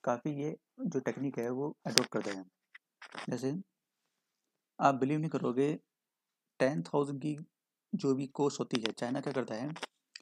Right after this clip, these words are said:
वो उसको नाइन थाउजेंड में भी sell करेगा,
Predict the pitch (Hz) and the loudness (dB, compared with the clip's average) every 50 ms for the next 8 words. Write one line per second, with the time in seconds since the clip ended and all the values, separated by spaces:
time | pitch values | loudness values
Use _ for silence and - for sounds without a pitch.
0 | _ _ _ _ _ - 156 143 156 208 247 247 156 - - - 143 131 156 175 | _ _ _ _ _ -6 -4 -2 -2 -2 0 0 0 0 4 2 2 2 2 -2
1 | 170 - _ _ _ _ _ _ _ - 131 117 117 117 131 156 160 - 147 143 | -6 -10 _ _ _ _ _ _ _ -2 0 2 2 2 2 0 0 0 2 2
2 | 143 135 151 147 147 151 151 143 - - 127 131 131 123 123 117 113 113 117 127 | 2 2 2 2 0 0 -2 -2 0 2 2 2 4 2 0 0 2 0 0 -2